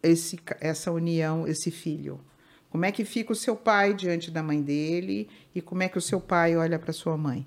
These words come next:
O que que a sua mãe sentia? E assim vai.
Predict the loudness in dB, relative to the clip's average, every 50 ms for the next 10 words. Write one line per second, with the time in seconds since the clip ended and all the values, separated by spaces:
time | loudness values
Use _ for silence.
0 | -12 -12 -10 -8 -4 -4 -4 -4 -2 -4 -4 -4 -6 -6 -6 -8 -8 -8 -6 -8
1 | -8 -8 -10 -14 _ _ _ _ _ -20 -20 _ _ -20 -20 -20 -20 -20 _ _
2 | -8 -2 0 2 2 2 0 0 0 0 0 -2 -4 -4 -6